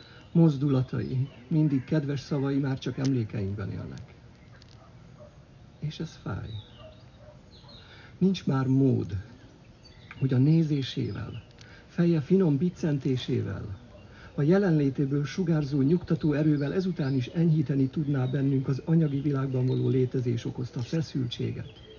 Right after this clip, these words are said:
nyugtalanságot, bizonytalanságot. Másfelől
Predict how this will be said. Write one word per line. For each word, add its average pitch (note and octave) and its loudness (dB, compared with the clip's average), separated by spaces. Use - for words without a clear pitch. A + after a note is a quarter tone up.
nyugtalanságot, B2 -4
bizonytalanságot. B2 -4
Másfelől C3 2